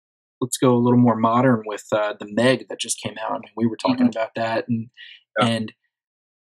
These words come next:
Speaker 1: I mean, you would think on paper something like that is gonna be a bloodbath, especially that, that scene where, um, where the shark is basically, you know, pulling at Jaws and attacking the beach.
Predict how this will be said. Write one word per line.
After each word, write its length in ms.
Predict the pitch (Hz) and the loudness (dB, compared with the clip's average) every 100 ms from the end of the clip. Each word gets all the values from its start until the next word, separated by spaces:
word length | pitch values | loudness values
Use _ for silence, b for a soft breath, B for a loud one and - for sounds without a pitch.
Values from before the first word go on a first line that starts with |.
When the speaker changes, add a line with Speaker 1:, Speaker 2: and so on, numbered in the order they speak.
| _ _ - | _ _ 2
Speaker 1:
I 40 | |
mean, 220 | 135 127 | 6 6
you 100 | 127 | 6
would 100 | 127 | 4
think 200 | 127 135 | 4 2
on 160 | 123 120 | 2 2
paper 480 | - 139 135 120 110 | 2 0 2 0 0
something 320 | - 123 123 | 0 2 4
like 200 | 113 104 | 2 0
that 260 | 113 117 - | 2 2 2
is 80 | 117 - | -4 -4
gonna 160 | 107 | -4
be 120 | 117 | -4
a 60 | 110 | -6
bloodbath, 600 | - 120 113 82 - - | -2 -2 -2 -2 -4 -8
especially 500 | - - 120 - 117 | -12 -4 -2 0 0
that, 280 | 107 113 113 _ b b - | -2 -4 -6 _ b b -6
that 200 | 110 - | -4 -2
scene 420 | - 131 120 123 | 0 4 6 6
where, 300 | 113 107 107 | 4 2 0
um, 180 | 110 104 | -2 -4
where 120 | 107 104 | -8 -6
the 60 | |
shark 300 | - - 90 104 | -2 0 0 -4
is 80 | |
basically, 520 | - 107 - 104 107 107 | -6 -4 -4 -4 -4 -4
you 120 | 110 | -4
know, 140 | 104 - | -6 -2
pulling 240 | 117 110 101 | -2 -2 -6
at 60 | |
Jaws 400 | - 110 113 110 | -4 0 0 -2
and 80 | - | -6
attacking 360 | - 110 107 104 | -6 -6 -6 -10
the 80 | - | 2
beach. 440 | 131 127 - - | 4 4 2 -4